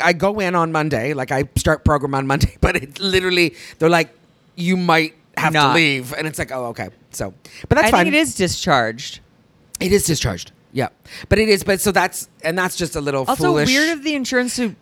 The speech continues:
Speaker 1: Insurance
Speaker 2: charge by the
Speaker 1: is
Speaker 2: day and not just this, the whole thing.
Speaker 1: It is so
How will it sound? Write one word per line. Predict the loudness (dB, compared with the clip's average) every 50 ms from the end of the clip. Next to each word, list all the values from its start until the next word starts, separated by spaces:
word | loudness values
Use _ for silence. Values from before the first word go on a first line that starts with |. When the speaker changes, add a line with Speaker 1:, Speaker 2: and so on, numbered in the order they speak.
| _ _ _
Speaker 1:
Insurance | -6 -6 -4 -2 -2 -2 -2 0 0 2 2 2 2 0
Speaker 2:
charge | 0
by | 0 0
the | 0 -2 -4
Speaker 1:
is | -2
Speaker 2:
day | -2 0 2 2 2 2 2 2 0 -2 -4 -4
and | -6 -6 -2
not | -2 0 0 0 0 -2 -4 _ _ _ -6
just | -6 -6 -6 -2 -2
this, | -2 -2 -2 -6 -8
the | -4 0 0 0
whole | 2 4 4 4 4 4
thing. | 2 0 2 2 4 4 2 0 -2 -2 -2
Speaker 1:
It | 0 0
is | 0 0 -2
so | -2 -4 -4 -4 -2 0 2 2 4 2 2 0 -2